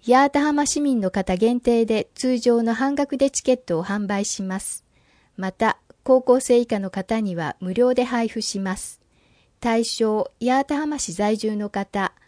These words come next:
席種B自由席。価格千円、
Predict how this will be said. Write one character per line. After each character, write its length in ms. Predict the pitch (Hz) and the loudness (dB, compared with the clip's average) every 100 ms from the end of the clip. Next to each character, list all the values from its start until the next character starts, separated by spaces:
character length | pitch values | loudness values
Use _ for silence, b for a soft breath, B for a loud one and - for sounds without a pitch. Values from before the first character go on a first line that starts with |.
| b b | b b
席 340 | - 240 277 | -4 -2 -2
種 300 | 277 - 262 - _ | -6 -4 -4 -6 _
B 300 | 262 247 156 _ | -4 -4 -4 _
自 260 | - 220 | -6 -2
由 160 | 254 247 | -2 -2
席。 500 | - 165 - 160 - _ _ _ _ _ | -4 -6 -8 -14 -14 _ _ _ _ _
価 140 | 226 | -6
格 560 | 214 226 226 - 214 - _ - | -2 -2 -2 -4 -4 -4 _ -14
千 480 | - 269 262 185 | -2 0 2 -2
円、 220 | 151 147 | -6 -10